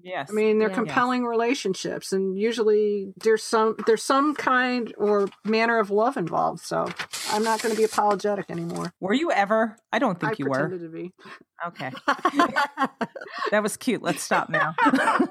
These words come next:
Speaker 2: done. I tried that on. It didn't work.
Speaker 1: Yeah, that was bad.
Speaker 3: Can I
Speaker 1: All
Speaker 3: tell
Speaker 1: right.
Speaker 3: you, the movie Titanic, I was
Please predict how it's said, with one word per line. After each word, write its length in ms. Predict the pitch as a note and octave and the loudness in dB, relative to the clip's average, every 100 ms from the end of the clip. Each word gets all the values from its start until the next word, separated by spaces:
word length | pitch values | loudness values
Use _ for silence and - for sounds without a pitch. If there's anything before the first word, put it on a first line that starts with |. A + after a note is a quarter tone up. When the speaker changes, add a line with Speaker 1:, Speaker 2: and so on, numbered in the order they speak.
| - C#4+ B3+ | -2 -6 -4
Speaker 2:
done. 320 | G3+ F3+ G3+ F3+ _ B3+ _ _ _ _ - - - _ - _ A3 - - - B4+ G4+ | -2 -2 -2 -6 _ -12 _ _ _ _ -10 -6 -6 _ -16 _ -10 -10 -16 -8 -2 0
I 80 | |
tried 300 | - C#4+ C4 B3 | 0 2 0 2
that 180 | A3+ | 2
on. 220 | A#3 A#3 B3 | 4 2 0
It 120 | A3+ | 0
didn't 220 | G3+ G3 | 0 0
work. 300 | F3 F3+ - - - - - - G#3 | -4 -4 -10 -20 -20 -20 -20 -12 -6
Speaker 1:
Yeah, 360 | G3 F3 F3 G3 | 0 2 2 0
that 160 | G3 | -2
was 100 | E3 | -4
bad. 560 | D3+ C#3 C#3 D3 D#3+ E3 G3 | -6 -4 -2 -2 -4 -8 -12
Speaker 3:
Can 120 | - B3+ | -2 0
I 40 | |
Speaker 1:
All 60 | B3+ | 2
Speaker 3:
tell 180 | B3+ | 2
Speaker 1:
right. 100 | B3 | 2
Speaker 3:
you, 120 | C4 A3+ | 2 -2
the 220 | F#3+ F#3+ | -2 0
movie 340 | G3+ G3+ G#3 | 2 2 0
Titanic, 680 | G3+ G3+ F#3 F3+ F3+ G3+ G#3 | 0 -4 -2 -4 -4 -6 -4
I 140 | E3+ | -2
was 300 | E3+ E3+ - | 0 -2 -6